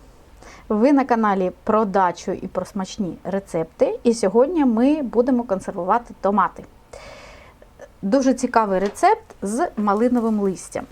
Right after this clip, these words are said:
Ось я на дачі зібрала листя, я їх помила, тому вони такі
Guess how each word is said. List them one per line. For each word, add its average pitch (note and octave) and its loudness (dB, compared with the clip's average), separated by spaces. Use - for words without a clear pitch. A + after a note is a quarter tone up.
Ось F#3+ -6
я F#3+ -2
на G3 -4
дачі F#3 -4
зібрала F3+ -4
листя, G3 -2
я B3 4
їх G3+ -4
помила, A#3+ 0
тому G#3 -6
вони G3 -6
такі - -12